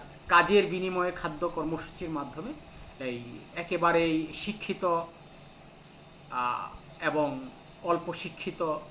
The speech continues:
গায়ের কৃষক, তাঁতি, জেলে, কামার এবং কি এদেশের এই প্রথম শ্রেণীর কর্মকর্তারাও এই খাল কাটা কর্মসূচি, আহ, কর্মসূচিতে তারা অংশগ্রহণ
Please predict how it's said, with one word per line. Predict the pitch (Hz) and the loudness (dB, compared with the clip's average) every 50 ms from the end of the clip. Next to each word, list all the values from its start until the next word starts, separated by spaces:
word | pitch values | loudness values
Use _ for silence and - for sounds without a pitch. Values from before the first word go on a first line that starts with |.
| - - 156 151 - - - 143 | -16 -16 -16 -16 -16 -14 -4 0
গায়ের | 151 147 151 151 147 147 - - | 2 4 4 4 4 2 0 -4
কৃষক, | 170 160 - - 156 143 143 - - - - - - - - - - - - - - - 151 143 139 - - - - - - - - - - - - - - - - - | -4 -4 -4 -4 -4 -4 -6 -8 -12 -18 -20 -20 -20 -20 -20 -20 -20 -18 -20 -20 -18 -18 -18 -18 -18 -18 -18 -20 -20 -20 -20 -20 -20 -20 -20 -20 -20 -20 -20 -2 4 8
তাঁতি, | 170 156 - - 160 160 | 8 8 8 6 0 -2
জেলে, | 139 117 151 156 147 156 151 | -2 0 0 2 2 2 0
কামার | - - 143 143 151 143 139 135 131 - - - - - - - - - - - - - 143 | 0 0 0 2 2 2 0 0 -4 -8 -14 -20 -20 -20 -20 -20 -20 -20 -20 -14 -6 -4 -2
এবং | 139 143 139 131 127 - | -2 -2 -2 -4 -6 -8
কি | 143 143 160 | -8 -6 -2
এদেশের | 156 147 147 156 151 - 165 151 143 127 - - - - - - - - - - - | 0 0 0 0 0 0 -2 -2 -4 -4 -8 -14 -18 -20 -20 -20 -20 -20 -20 -14 -8
এই | - 143 131 123 120 123 123 - - - | -4 -4 -2 -2 -4 -6 -8 -10 -6 -4
প্রথম | 175 165 170 - 202 202 | -2 -2 0 0 -2 -2
শ্রেণীর | - - 208 180 170 165 | -2 -2 -2 -2 -2 0
কর্মকর্তারাও | - 156 151 160 160 160 165 156 160 - 175 170 175 202 269 262 - | 0 0 2 0 0 -2 -4 -4 -4 -2 -2 0 0 0 -2 -4 -4
এই | 147 139 131 131 - | -4 -4 -4 -6 -8
খাল | - - 143 143 | -8 -8 -6 -6
কাটা | 139 160 160 - - | -4 -4 -4 -4 -6
কর্মসূচি, | - - 151 147 151 151 147 - 180 160 - 202 220 254 | -6 -4 -2 -2 -2 -2 -2 -4 -8 -8 -8 -8 -8 -8
আহ, | - - - - - - - - - - - - - - - 147 127 120 113 113 110 - - - - - - - - - - - - - - - - - | -10 -14 -18 -20 -20 -20 -20 -20 -20 -20 -20 -20 -18 -14 -10 -8 -6 -4 -4 -4 -4 -6 -8 -12 -16 -18 -20 -20 -18 -18 -18 -18 -20 -20 -20 -10 -2 2
কর্মসূচিতে | 185 185 185 196 190 - 208 208 214 233 220 277 269 | 4 4 4 4 2 0 -2 -2 -2 -2 -2 0 0
তারা | - 180 143 | 2 2 2
অংশগ্রহণ | 131 143 156 147 - 190 160 156 170 170 170 175 | 2 2 0 0 -2 -4 -2 0 0 2 2 2